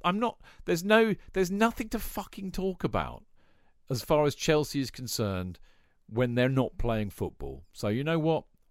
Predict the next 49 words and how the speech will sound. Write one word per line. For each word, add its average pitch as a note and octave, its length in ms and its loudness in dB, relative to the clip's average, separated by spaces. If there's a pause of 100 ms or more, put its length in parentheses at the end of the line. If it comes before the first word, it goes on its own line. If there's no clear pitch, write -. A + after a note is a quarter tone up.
(220)
Fuck - 340 -2
that F2+ 260 -4
shit. - 380 -10 (460)
We've C3 160 -2
got, D3+ 120 0
we've E3 100 4
got E3+ 160 2
other F3 240 10
stuff B2 320 0
we A#2+ 80 0
could G2+ 180 -8
talk G#2 200 -2
about. E2+ 340 -8 (340)
Now, D#3 200 6
the D3+ 100 2
second A3 480 4
point, G#2 240 2
which A#2 160 -4
is B2+ 100 -4
even D3 220 0
more D#3 300 6
important G#2 400 -2
than G#2 100 -4
that, G#2 220 -2
George, F2 420 -4
is, A2 260 -2
uh, G#2+ 220 2
Winchester A#2+ 380 -2
City, G#2 320 -4
'cause - 140 -8
Tony F#3+ 360 6
and D3+ 100 2
I G2 300 2 (400)
were A2+ 80 -2
talking C3+ 320 0
about A2 260 2
we C3+ 120 0
need, C3+ 280 -2
I C#3 120 4
need C#3+ 160 -2
to - 40 -6
get C3+ 120 2
him B2+ 100 0
over B2+ 140 2
to B2 60 0
Winchester A#2+ 340 0
for - 160 0
a G#2+ 40 4
beer. F#2+ 540 2